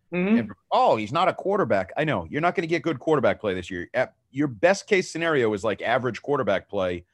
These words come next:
Speaker 2: You're, if you're gonna win games, you're gonna need a really good defense, and he's the best player on the defense at the most important position. Belichick defenses have always had a great number one corner. I just,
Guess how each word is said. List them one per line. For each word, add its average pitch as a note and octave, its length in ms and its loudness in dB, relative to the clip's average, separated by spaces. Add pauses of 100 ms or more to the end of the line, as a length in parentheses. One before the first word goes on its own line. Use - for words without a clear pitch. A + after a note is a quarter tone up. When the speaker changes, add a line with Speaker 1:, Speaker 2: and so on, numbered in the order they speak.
(300)
Speaker 2:
You're, G#2+ 300 0 (140)
if A#2+ 160 -8
you're C#3 140 2
gonna D3+ 160 2
win C#3 320 0
games, A#2+ 380 0
you're A#2 120 -2
gonna B2 140 -2
need B2 180 -2
a A2 40 0
really A#2+ 260 0
good G#2+ 160 -4
defense, A#2 640 -4 (420)
and G2+ 320 -2
he's A2+ 240 -6
the A#2 100 -6
best B2+ 240 0
player D#3 300 2
on D#3 80 0
the D3 80 -2
defense D3+ 480 -2
at A2 140 -2
the A#2 60 -6
most G#2+ 200 -4
important G#2 360 -4
position. D3+ 640 -4 (300)
Belichick B2 440 2
defenses B2+ 500 -2
have F2 100 -6
always C#3 280 0
had C#3+ 140 2
a C#3+ 40 0
great C#3+ 260 -2
number C#3+ 240 0
one C#3 200 0
corner. D3 460 -2
I A2+ 100 4
just, C3 280 -4